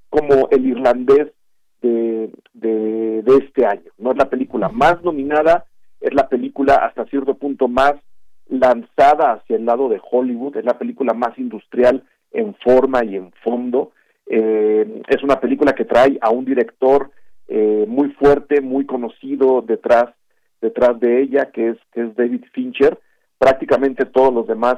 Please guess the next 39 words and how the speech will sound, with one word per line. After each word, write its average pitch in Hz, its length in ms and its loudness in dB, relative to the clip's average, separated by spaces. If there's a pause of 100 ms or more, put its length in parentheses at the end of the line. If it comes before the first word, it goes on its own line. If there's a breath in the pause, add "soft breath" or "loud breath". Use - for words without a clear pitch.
(100)
nunca 139 440 -2
habían 120 340 0
sido 120 200 -6
nominados 107 600 -2 (340)
al 95 240 -4
Oscar 113 480 0
como 95 260 -10
directores, 95 680 -2
¿no? 117 160 -6
Ni 117 160 -4
Aaron 110 260 2
Sorkin, 139 500 -2 (240)
que 101 200 2
es 139 120 6 (260)
guionista 110 500 -2
de 104 100 2
David, 107 280 -6
fue 123 220 2
guionista 113 340 -4
de 110 120 2
David 117 220 -6
Fincher 127 360 -2 (360 soft breath)
y 113 80 -6
está 113 180 -2
nominado 117 720 0
por 107 140 2
El 107 60 0
juicio 113 300 -4
de 107 100 2
los 104 160 -2
siete 107 220 -4
de 107 100 -2
Chicago. - 480 0 (360 soft breath)
Es 156 100 4
la 165 120 2
película 175 440 2
más 147 340 0
hollywoodense, 131 840 0
digamos, 107 380 -6